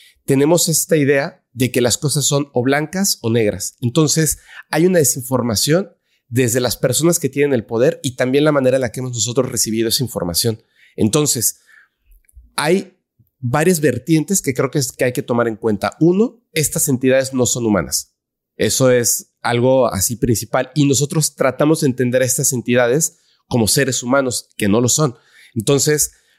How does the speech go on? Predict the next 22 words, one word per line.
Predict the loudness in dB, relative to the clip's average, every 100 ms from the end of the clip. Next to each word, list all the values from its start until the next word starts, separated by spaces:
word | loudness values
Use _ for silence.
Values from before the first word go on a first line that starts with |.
| _ _ 0
ni | 4 4 2
son | 2 2
buenos | 2 0 0
ni | 0
son | 2 2
malos, | 2 4 2 2 2
ni | 2 2
tratan | 0 -2 0 0
de | 2 0 0
imponer | -2 -2 0 0
una | 0 -2 -2
política. | -2 -2 -4 -4 -2
O | 0
sea, | 0
no | 2 2
va | 2
a | -2
ocurrir | -4 -4 -2
algo | 0 0 -4 -2
como | -2 0
cuando | -2 -4
fue, | -2 0 0 -2